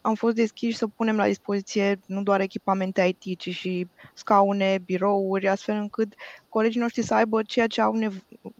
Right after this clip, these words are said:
să aibă la dispoziție resursele necesare să poată să-și desfășoare activitatea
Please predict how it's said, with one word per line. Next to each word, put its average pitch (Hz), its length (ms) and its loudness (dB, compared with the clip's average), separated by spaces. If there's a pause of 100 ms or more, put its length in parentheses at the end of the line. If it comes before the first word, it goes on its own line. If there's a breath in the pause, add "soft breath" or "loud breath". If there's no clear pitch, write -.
(160)
să - 100 -12
aibă 220 160 0
la 214 80 6
dispoziție 208 520 -4
resursele 190 720 0
necesare 196 560 -2
să - 180 -10
poată 208 200 -4
să-și 202 360 -2
desfășoare 190 600 -4
activitatea 185 800 -2